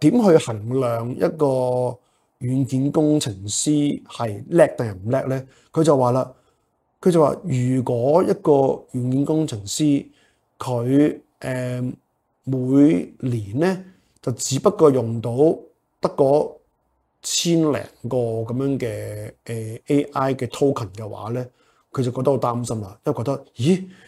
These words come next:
即係話你唔夠依賴A I去幫你去，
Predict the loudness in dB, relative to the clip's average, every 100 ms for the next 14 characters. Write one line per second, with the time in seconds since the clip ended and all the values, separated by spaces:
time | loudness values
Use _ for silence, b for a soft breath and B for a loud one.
0 | B _ 6 8 6 4 -2 -8 -10 -6
1 | -6 -2 -2 -2 -6 -10 -10 -4 0 2
2 | 0 -2 -6 0 2 4 2 0 4 4
3 | 2 0 2 2 2 -4 b b b -4
4 | -2 -2 -2 -4 -4 -6 -8 _ 2 4
5 | 4 2 0 -4 -4 -4 -4 -4 -4 -6
6 | -6 -10